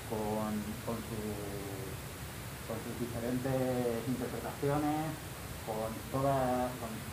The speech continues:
todo lo que fue la evolución de los músicos, todo lo que fue la evolución de las bandas, todo lo que fue la evolución de los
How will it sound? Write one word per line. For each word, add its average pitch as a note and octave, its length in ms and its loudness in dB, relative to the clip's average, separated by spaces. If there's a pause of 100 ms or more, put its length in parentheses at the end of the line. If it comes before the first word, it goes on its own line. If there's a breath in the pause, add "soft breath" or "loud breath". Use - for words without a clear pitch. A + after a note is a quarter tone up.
(160)
todo C3+ 160 4
lo C3+ 80 2
que C3 80 2
fue C#3 160 2
la B2+ 80 2
evolución B2 400 2
de A#2+ 40 2
los A#2 120 2
músicos, D3 480 2 (120)
todo C3+ 200 2
lo B2+ 80 0
que - 80 0
fue C3+ 120 0
la A#2+ 120 2
evolución A#2+ 320 0
de A#2+ 80 0
las A2+ 160 2
bandas, C3+ 320 4 (160)
todo C3 160 0
lo B2 40 0
que A#2 120 -2
fue B2+ 80 0
la A#2 120 0
evolución A#2 360 -2
de A#2 80 -2
los G#2+ 80 -4